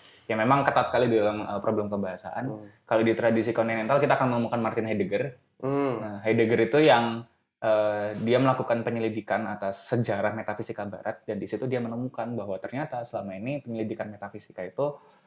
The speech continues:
Speaker 1: salah kaprah gitu.
Speaker 2: Hmm, salahnya
Speaker 1: Salah-,
Speaker 2: di mana?
Speaker 1: salahnya adalah karena dia tidak mempertanyakan hal yang paling mendasar, yang justru harusnya menjadi objek kajian metafisika itu sendiri, yaitu mengenai ada atau being
Speaker 2: Hmm,
Speaker 1: gitu.
Speaker 2: being itu, ya.
Speaker 1: Iya. Nah, itu yang, yang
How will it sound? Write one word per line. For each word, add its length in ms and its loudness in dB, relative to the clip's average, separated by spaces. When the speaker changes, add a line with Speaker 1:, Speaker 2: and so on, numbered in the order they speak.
Speaker 1:
salah 220 4
kaprah 480 4
gitu. 240 -8
Speaker 2:
Hmm, 340 0
salahnya 300 4
Speaker 1:
Salah-, 80 6
Speaker 2:
di 80 6
mana? 180 4
Speaker 1:
salahnya 420 4
adalah 240 6
karena 240 4
dia 180 6
tidak 240 4
mempertanyakan 600 2
hal 160 4
yang 100 4
paling 220 2
mendasar, 540 6
yang 180 2
justru 240 6
harusnya 240 8
menjadi 380 6
objek 260 6
kajian 240 8
metafisika 460 2
itu 120 -4
sendiri, 380 -2
yaitu 260 -6
mengenai 420 -8
ada 380 -10
atau 140 -14
being 180 -6
Speaker 2:
Hmm, 200 -6
Speaker 1:
gitu. 160 -12
Speaker 2:
being 280 0
itu, 120 -2
ya. 240 0
Speaker 1:
Iya. 260 -8
Nah, 120 -2
itu 120 -2
yang, 140 6
yang 240 0